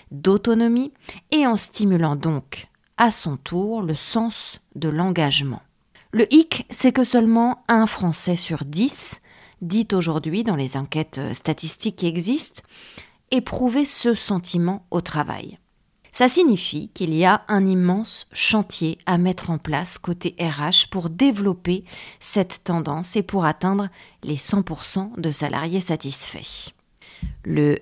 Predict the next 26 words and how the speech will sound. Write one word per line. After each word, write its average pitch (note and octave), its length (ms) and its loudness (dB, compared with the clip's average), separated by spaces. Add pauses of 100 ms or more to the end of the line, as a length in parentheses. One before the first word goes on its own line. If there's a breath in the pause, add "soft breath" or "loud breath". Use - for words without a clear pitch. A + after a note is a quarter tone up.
R F3 180 4
H G#3+ 280 4
d'aujourd'hui, D#3 580 -2
quelle D#3 260 -4
que D3 100 -4
soit C3+ 220 -4
sa A2+ 180 -2
branche, E3+ 540 -2 (140)
il G3+ 220 0
doit G#3 380 0
réussir F#3 680 -2 (120)
l'alchimie D#3 760 -2
entre F3 240 -6
quatre E3 320 -4
choses. - 440 -10 (240)
Un, A3+ 200 2 (580 soft breath)
la D3+ 180 -2
digitalisation F3 920 0
des F3+ 120 0
process D3+ 600 -6
pour D#3 200 -4
diminuer D#3 460 -2
la D#3+ 100 0
pénibilité D3 640 -4
des C3+ 120 -4
tâches G3+ 440 2